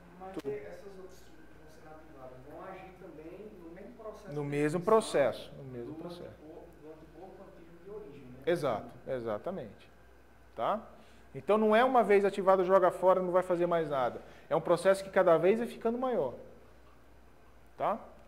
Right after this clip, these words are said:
Speaker 2: Por isso. Tudo bem, gente? Tá? Além dessa C quatro, posteriormente quem entra nessa jogada vai ser uma proteína chamada de C dois. Porém,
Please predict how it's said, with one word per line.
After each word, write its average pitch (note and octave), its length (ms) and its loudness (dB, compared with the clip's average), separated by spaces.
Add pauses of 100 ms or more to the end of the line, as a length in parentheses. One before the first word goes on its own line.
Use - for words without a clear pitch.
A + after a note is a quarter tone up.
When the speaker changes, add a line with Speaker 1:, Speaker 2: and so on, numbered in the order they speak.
(320)
Speaker 2:
Por F3+ 140 2
isso. - 340 -12 (1200)
Tudo B3+ 160 2
bem, C#4 220 10
gente? C#3+ 380 -2 (500)
Tá? A3 400 4 (320)
Além C#4 480 8
dessa A#3 260 6
C G3 200 -2
quatro, G3 600 6 (540)
posteriormente A3 840 4
quem F#3+ 280 -2
entra A3 420 0
nessa D#3+ 260 -6
jogada D#3+ 500 6
vai E3+ 140 4
ser F3+ 240 -2
uma G3+ 160 2
proteína F#3 480 -2
chamada F3 380 0
de D#3+ 100 -10
C A3+ 300 0
dois. C#3+ 560 -6 (920)
Porém, C4+ 640 10